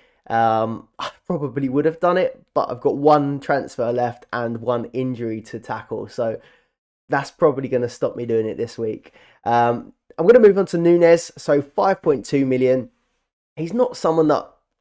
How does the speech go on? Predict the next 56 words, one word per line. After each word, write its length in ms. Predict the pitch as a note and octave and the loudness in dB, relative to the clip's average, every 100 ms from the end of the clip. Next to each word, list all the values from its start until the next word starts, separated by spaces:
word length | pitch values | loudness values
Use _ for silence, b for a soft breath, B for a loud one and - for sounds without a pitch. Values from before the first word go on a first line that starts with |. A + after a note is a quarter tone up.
| _ _ | _ _
I'm 280 | C3 C#3+ D3 | -6 -2 0
gonna 160 | D3+ D3 | 0 -2
be 80 | |
bringing 340 | D3 D#3 D3 C#3+ | 0 2 2 4
in, 280 | D3 D3 b b b b | 2 2 b b b b
um, 380 | B2 B2 A#2+ A#2+ | -4 -2 -2 -4
but 200 | A#2 E3+ | -6 -8
I 20 | |
do 160 | - A#3 | -6 -4
think 220 | F#3+ D#3+ | -4 -4
he 120 | E3 | -6
could 260 | G3+ F#3+ - | -4 -4 -4
still 220 | - C#3 | -2 -2
be 140 | C3+ A#2+ | 0 0
an 80 | |
option 300 | A#2+ - B2 | -2 -4 -8
up 140 | A2 - | -8 -6
front. 280 | A#2+ A2 - | -6 -6 -6
So 100 | B2 | -8
five 400 | - G3 - - | -2 0 0 0
point 260 | D3 G2 | -4 -4
two 200 | - B2 | -4 -4
million. 440 | A#2 A2+ A#2 A2+ b b - | -2 -2 -2 -4 b b -6
He 80 | |
got 260 | D3+ - - | 0 0 0
a 60 | C#3+ | 0
goal 300 | G3 G3 F3+ | 4 4 4
in 100 | D#3+ | 0
the 80 | |
Community 380 | D3 E3 D#3+ C3+ | -4 -2 -2 -2
Shield 380 | - E3 D#3+ C#3+ | -2 0 0 2
game 220 | D#3+ D3 | 2 2
against 300 | C#3+ D3 - | 2 -2 -4
City 300 | - D3+ D3 | -8 -6 -2
last 320 | C#3 D3 C#3+ | 0 0 0
time, 340 | D#3 C#3+ C#3+ C#3+ b b | 0 0 0 -6 b b
and 220 | - B2 | -6 -4
he 100 | A2+ | -6
got 200 | C3+ D#3+ | -2 0
an 100 | A2+ | 0
assist 500 | C#3 - E3 B2+ - - | -4 -4 -4 -4 -8 -6
in 160 | C3 | -4
that 160 | B2+ - | -4 -4
League 260 | B2 B2 - | -4 -6 -6
Cup 260 | - - | -8 -6
meet. 340 | A#2 G#2+ F#2 b b b | -8 -8 -10 b b b
Um, 200 | A2 A#2 | -4 -4
he 60 | B2+ | -2
didn't 220 | G#3+ A3+ | -4 -6
actually 220 | - F3+ | -8 -10
start 480 | - - E3+ D#3+ - | -10 -2 2 2 0
the 60 | |
Premier 300 | - C3+ B2+ | -4 -2 -2
League 260 | A#2+ A#2+ A#2 | -2 -6 -2
game 280 | A#2+ A2 G#2+ | -2 -2 -6
previously, 800 | - A#2+ A2 A2 - A#2 A2 | -8 -8 -8 -14 -10 -8 -8